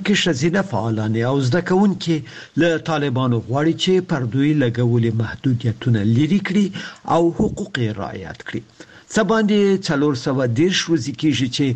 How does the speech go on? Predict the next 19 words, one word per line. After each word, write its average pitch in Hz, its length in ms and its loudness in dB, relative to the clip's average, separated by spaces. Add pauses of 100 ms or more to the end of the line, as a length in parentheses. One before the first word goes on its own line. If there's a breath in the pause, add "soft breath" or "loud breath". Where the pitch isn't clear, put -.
(340 loud breath)
له 180 220 2
شپږم 196 480 0
ټولګي 113 280 0 (100)
پورته 120 240 -4 (180)
افغان 131 380 0
نجونې 185 500 2
ښوونځیو 123 480 0 (100)
ته 165 160 2
له 120 60 2 (100)
تلو 120 160 0 (140)
منع 123 260 0
دي 208 80 4 (560 loud breath)
او 151 80 0 (220)
د 190 160 0
اکثرو 214 360 2 (100)
دولتي 117 520 -2
ادارو 117 400 0
ښځینه 107 480 -2
کارکوونکي 170 640 0